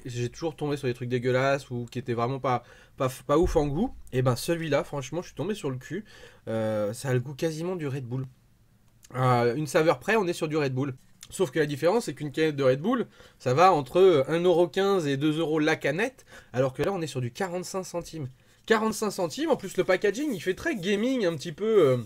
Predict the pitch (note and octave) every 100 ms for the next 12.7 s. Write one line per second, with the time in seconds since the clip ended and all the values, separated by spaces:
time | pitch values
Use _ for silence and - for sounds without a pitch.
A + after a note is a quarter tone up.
0 | - _ - - _ _ - C#3+ F3 A3
1 | E3 D#3 F#3+ F#3+ D3+ B2+ B2+ - - B2
2 | F3 F#3 D3 D#3+ C#3 D#3 D3+ C#3+ C#3 D3
3 | D3 D3+ F#3 C4+ E3+ - - - - C#3
4 | C#3+ C3 A#2+ - A#2+ - D#3+ - F#3 -
5 | E3 D#3+ E3 D#3 D#3 F#3 E3 F#3 G#3 F3+
6 | G3+ E3+ C3 C#3+ C3 C3 F3 - G#2 -
7 | - - - B2 C#3 D3+ A3+ E3 D3 -
8 | E3 C#3 G3 G3 D#3 C#3 C3 B2+ - -
9 | B2+ C#3 C#3+ F3 F3+ - C3 C3+ C#3 C3+
10 | B2+ C3 B2+ A#2 D3+ - E3 E3+ E3 A#3
11 | D4 G#3 - D#3+ D3 F#3+ B3+ G3+ D#3+ D#3
12 | A#3+ C4+ G#3+ - A3+ F#3 D#3+